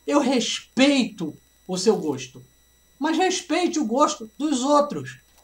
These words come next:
E faça um favor pra gente, educadamente, para de dar opinião no Facebook do que você não gosta. Não gosta, passa direto,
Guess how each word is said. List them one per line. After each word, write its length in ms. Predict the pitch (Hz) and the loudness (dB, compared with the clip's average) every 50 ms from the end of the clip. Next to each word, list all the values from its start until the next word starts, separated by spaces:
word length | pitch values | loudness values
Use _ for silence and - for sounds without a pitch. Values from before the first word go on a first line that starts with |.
| - 359 | -8 -8
E 80 | 370 | -2
faça 220 | 370 415 427 392 349 | 2 2 2 2 2
um 40 | |
favor 260 | 359 311 254 269 247 220 | 0 2 4 4 4 4
pra 140 | 220 208 | 2 -2
gente, 460 | 185 170 233 262 247 220 - - - _ _ _ - | 0 0 0 2 2 0 -2 -4 -12 _ _ _ -4
educadamente, 920 | 330 359 349 - - 277 269 226 208 202 220 269 262 226 220 - 113 - _ _ _ _ _ _ _ - | -4 -2 -2 -2 2 2 2 2 2 0 2 2 2 0 0 -2 -8 -12 _ _ _ _ _ _ _ 6
para 240 | 508 508 466 440 - | 6 6 6 6 2
de 140 | 349 339 | 0 2
dar 120 | 262 269 269 | 4 4 4
opinião 440 | 262 - - 262 247 247 247 262 247 | 4 2 0 0 0 2 2 2 0
no 100 | 226 - | 0 0
Facebook 720 | 233 233 220 - 220 180 180 254 269 233 - - - - _ _ _ _ _ _ _ _ - | 0 0 0 -2 -2 -2 0 2 2 2 2 0 -10 -18 _ _ _ _ _ _ _ _ -6
do 180 | 220 285 262 | -2 -2 0
que 80 | - 320 | 0 2
você 280 | 285 285 262 269 285 277 | 4 4 2 4 2 0
não 180 | 269 254 233 | 0 0 2
gosta. 320 | 208 220 220 220 214 - 277 | 2 4 4 2 2 -2 -4
Não 220 | 311 403 453 392 | -2 0 0 2
gosta, 360 | 320 349 415 427 415 - - - | 4 4 6 4 4 2 -2 -4
passa 300 | - 466 440 440 440 - | -2 -2 0 0 -2 0
direto, 600 | 359 403 349 339 370 370 359 359 359 - 160 - | 0 0 0 2 2 2 2 0 0 -6 -12 -14